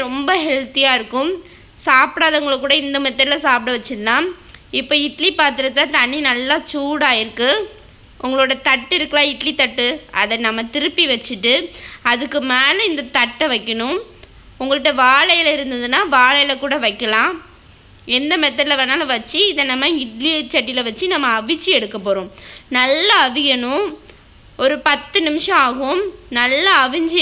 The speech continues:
எ-, எடுக்கும்போது தான் நமக்கு வந்து piece போடுறதுக்கு கரெக்டாக இருக்கும். இப்போ நல்லா அவிஞ்சாச்சு. நம்ம எப்படி test பண்ணணும்னா,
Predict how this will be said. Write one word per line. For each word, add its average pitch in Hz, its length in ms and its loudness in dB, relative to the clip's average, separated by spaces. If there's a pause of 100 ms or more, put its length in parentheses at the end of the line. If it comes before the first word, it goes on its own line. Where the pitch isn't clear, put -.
எ-, 254 220 -2 (200)
எடுக்கும்போது 269 580 -2
தான் 392 220 2
நமக்கு 269 260 -2 (100)
வந்து 294 160 -4 (200)
piece 359 380 4
போடுறதுக்கு 269 480 -2
கரெக்டாக 247 440 0
இருக்கும். 226 320 -4 (520)
இப்போ 285 140 0 (100)
நல்லா 269 240 2 (120)
அவிஞ்சாச்சு. 285 640 0 (720)
நம்ம 262 220 0
எப்படி 277 180 0 (320)
test 269 300 0
பண்ணணும்னா, 254 460 0